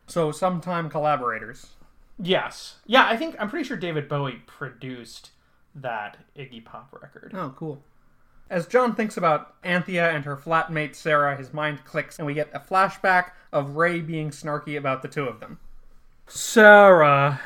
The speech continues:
Speaker 2: and Anthea were over this morning. Utterly sweet and inseparable, as always. Sometimes I think they'd just like to crawl inside each other,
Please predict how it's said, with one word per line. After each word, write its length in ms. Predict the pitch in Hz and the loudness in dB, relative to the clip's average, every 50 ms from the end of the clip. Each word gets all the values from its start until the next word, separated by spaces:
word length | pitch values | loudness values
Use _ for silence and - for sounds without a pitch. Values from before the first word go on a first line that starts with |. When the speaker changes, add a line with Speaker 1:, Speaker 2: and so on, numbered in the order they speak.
| - - | -14 -6
Speaker 2:
and 500 | - 185 165 160 160 156 156 151 147 143 - - | -4 -2 -2 -2 -2 -2 -4 -6 -6 -6 -6 -4
Anthea 840 | 160 160 156 147 143 139 - - 208 190 180 156 143 139 135 135 | -2 -2 -2 -2 -4 -6 -8 -6 -4 -2 0 2 2 2 2 0
were 160 | 135 143 143 | 0 0 2
over 260 | 143 139 139 135 135 | 2 2 0 0 -2
this 200 | 139 143 139 139 | -4 -4 -4 -4
morning. 580 | - 147 147 147 147 147 147 147 147 143 139 139 - _ - _ _ _ | -4 -4 -4 -2 -2 -2 -2 -2 -2 -2 -4 -6 -8 _ -20 _ _ _
Utterly 440 | - 180 175 175 190 170 151 151 143 | 2 2 2 2 2 -2 0 -2 -4
sweet 420 | 135 139 - - 160 156 156 151 147 | -4 -8 -12 -10 -8 -8 -8 -6 -6
and 120 | 147 139 | -4 -2
inseparable, 760 | 143 143 143 139 - - 160 143 143 156 143 135 143 143 147 143 | -2 -2 -4 -6 -4 -4 -4 -4 -2 -4 -4 -2 -4 -2 0 0
as 180 | 143 143 139 | 0 0 0
always. 640 | 147 139 139 139 135 139 139 139 143 143 143 - - _ _ _ _ _ _ _ _ _ _ _ _ | 0 0 0 0 0 0 0 0 -2 -2 -4 -10 -18 _ _ _ _ _ _ _ _ _ _ _ _
Sometimes 480 | _ - 175 165 160 139 170 160 151 147 | _ -6 -6 -4 -2 0 0 0 0 0
I 120 | 156 151 | 0 -2
think 200 | 143 156 165 147 | -2 -4 -8 -8
they'd 220 | 139 156 156 147 143 | -4 -4 -4 -4 -4
just 180 | 147 143 139 | -8 -8 -4
like 180 | 165 156 151 143 | -2 -4 -2 -2
to 80 | 156 139 | -6 -10
crawl 580 | 139 _ - - - 180 165 160 160 160 165 160 | -10 _ -20 -14 -8 -6 -2 -2 0 0 0 0
inside 500 | 160 160 143 - - 170 165 160 151 143 | -2 -2 -6 -8 -6 -2 -2 0 -2 -2
each 200 | 135 135 - 151 | -4 -6 -4 -2
other, 360 | 135 131 131 131 127 127 | -2 -2 -2 -2 -4 -6